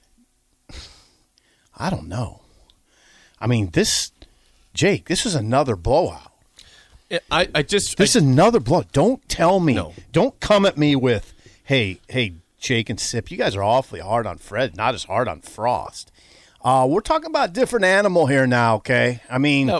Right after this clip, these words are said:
Speaker 2: both are struggling, but s-, the Fred Hoiberg struggles are far worse than Scott Frost, which is saying something
Speaker 1: It's
Speaker 2: here.
Speaker 1: saying a mouthful.
Speaker 2: I mean, Scott Frost is struggling.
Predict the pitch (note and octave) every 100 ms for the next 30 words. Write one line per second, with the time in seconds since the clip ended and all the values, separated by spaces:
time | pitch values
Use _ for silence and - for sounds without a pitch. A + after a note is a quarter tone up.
0 | - E3 A3 F#3 D3 - F#3+ D3 B2+ A#2
1 | B2 - C3+ A#2 C#3+ C3+ - _ - A#3
2 | E3 G3 F3 C#3 - D#3+ C#3 A#2 A#2+ A2
3 | - F3+ F#3 F#3 F3+ - - D3 D3+ C#3
4 | - - A2+ - A#2+ - A#2+ G#2+ G2 B2+
5 | - G#2 A3 F#3 C#3 - F2+ - D3 -
6 | F3 D#3 C3 A#2 G#2 G2 F#2 - D#2 C3+
7 | C#3+ C#3 A2 - F#3+ - E3+ F3+ E3 B2+
8 | - F3+ D#3 G2 E2